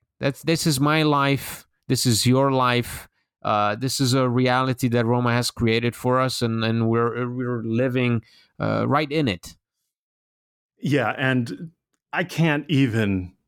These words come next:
Speaker 2: physically bring myself for you and I to discuss Salernitana at the weekend. Like, I, I, th-, I'm, I don't know.
Speaker 1: <laughs>
Speaker 2: I'm sure if I recall, obviously, season by season, uh, uh, uh, league affairs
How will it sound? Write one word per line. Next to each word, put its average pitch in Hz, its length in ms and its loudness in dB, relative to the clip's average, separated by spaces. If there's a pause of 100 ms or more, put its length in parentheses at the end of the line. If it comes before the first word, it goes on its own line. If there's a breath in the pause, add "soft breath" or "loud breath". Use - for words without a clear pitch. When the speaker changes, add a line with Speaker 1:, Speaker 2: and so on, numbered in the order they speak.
(120)
Speaker 2:
physically 120 680 0
bring 104 340 -2
myself 110 720 -2
for 107 280 -2
you 107 160 2
and 101 140 0
I 101 180 2
to - 140 -14
discuss 95 760 -4 (120)
Salernitana 101 1120 -2 (640)
at 113 100 -6
the 113 80 0
weekend. 104 440 0
Like, 110 140 0
I, 151 380 -2
I, 170 40 -2
th-, 165 240 -4
I'm, 147 340 -2 (240 loud breath)
I 139 120 0
don't 175 300 0
know. 143 800 2 (320)
Speaker 1:
<laughs> 165 340 -4
Speaker 2:
I'm 139 120 0
sure 202 280 2
if 165 100 -4
I 165 60 2
recall, 123 840 0
obviously, 110 560 -2
season 101 400 0
by 90 160 -2
season, 90 480 -2 (640)
uh, 110 60 -2
uh, 92 540 -4
uh, 98 240 -8
league 107 500 0
affairs 90 880 -4